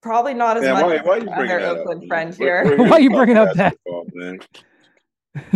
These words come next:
Speaker 1: have to say, I think our other Oakland friend here is more upset than I, but I am still sad for my city. We have no, we have no professional sports teams left in Oakland, which I think is absolutely
Speaker 2: The
Speaker 1: ridiculous.
Speaker 2: Roots. You forgot about the Roots.
Speaker 1: The Roots. We do have the Roots. That is very true.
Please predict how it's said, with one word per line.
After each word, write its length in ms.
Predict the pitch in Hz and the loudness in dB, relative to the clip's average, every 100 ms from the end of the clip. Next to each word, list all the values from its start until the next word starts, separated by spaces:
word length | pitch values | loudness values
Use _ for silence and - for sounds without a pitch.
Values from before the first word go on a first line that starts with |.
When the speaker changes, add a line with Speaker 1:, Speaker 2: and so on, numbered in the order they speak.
| 180 | 2
Speaker 1:
have 80 | 240 | 2
to 60 | - | 4
say, 160 | 226 202 | 2 2
I 40 | |
think 200 | - 277 | -4 -4
our 160 | 269 - | -2 0
other 240 | 214 226 | 0 0
Oakland 460 | 190 202 202 185 190 | -2 -4 -6 -8 -6
friend 220 | 190 180 | -6 -6
here 200 | 196 175 | -6 -4
is 140 | 175 202 | -4 -6
more 320 | 202 185 180 | -6 -4 -4
upset 640 | 165 165 185 165 160 - _ _ _ 180 | -6 -10 -6 -4 -6 -10 _ _ _ -8
than 240 | 196 185 170 | -6 -4 -2
I, 320 | 175 156 160 | -2 -2 -4
but 180 | 185 175 | -4 -2
I 120 | 175 | -2
am 100 | 180 | -4
still 260 | 190 226 214 | -8 -8 -6
sad 340 | 208 165 160 | -6 -6 -6
for 100 | 185 | -10
my 160 | 160 151 | -12 -14
city. 420 | - 170 139 160 | -10 -10 -8 -8
We 120 | 185 | -6
have 100 | 254 | -4
no, 220 | 262 277 277 233 | 0 0 0 -4
we 100 | 330 | -4
have 100 | 320 | -2
no 440 | 302 320 349 359 - _ _ - | 0 0 0 -4 -10 _ _ -8
professional 500 | 359 330 302 320 285 | -4 -2 -2 -2 -4
sports 420 | 285 262 262 - | -2 -2 -2 -4
teams 260 | 254 226 196 | -8 -6 -2
left 280 | 220 196 208 | -2 -2 -6
in 80 | - | -6
Oakland, 360 | 190 190 151 | -6 -6 -10
which 140 | 156 160 | -8 -6
I 140 | 175 | -6
think 220 | 180 180 | -6 -10
is 80 | 170 - | -10 -4
absolutely 440 | 185 175 180 - | -4 -4 -8 -10
Speaker 2:
The 40 | 175 | -8
Speaker 1:
ridiculous. 280 | - 110 131 | -2 2 4
Speaker 2:
Roots. 500 | 165 156 - - - | 4 2 -2 -20 -14
You 80 | 101 | -12
forgot 220 | 113 120 | -2 0
about 260 | 117 120 113 | 2 0 0
the 80 | 104 | -6
Roots. 320 | 110 127 - | -6 -6 -8
Speaker 1:
The 60 | 214 | -4
Roots. 280 | 190 160 175 | -4 -4 -6
We 100 | 214 | -6
do 100 | 202 | -6
have 120 | 208 | -4
the 100 | 208 | -4
Roots. 280 | 165 151 - | -4 -4 -4
That 140 | 180 | -4
is 100 | 170 | -4
very 240 | 165 156 156 | -8 -10 -10
true. 160 | - | -12